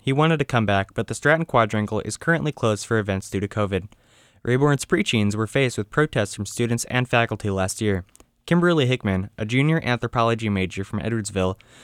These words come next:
was a part of last year's protests and said, quote,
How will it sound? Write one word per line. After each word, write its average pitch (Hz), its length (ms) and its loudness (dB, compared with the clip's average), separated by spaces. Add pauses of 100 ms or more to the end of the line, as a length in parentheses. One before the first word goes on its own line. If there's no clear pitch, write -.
(140)
was 127 140 -4
a 135 40 -2
part 175 220 2
of 139 100 -2
last 107 220 4
year's 98 140 -2
protests - 640 -6
and 104 160 -2
said, 107 320 0 (100)
quote, 143 320 4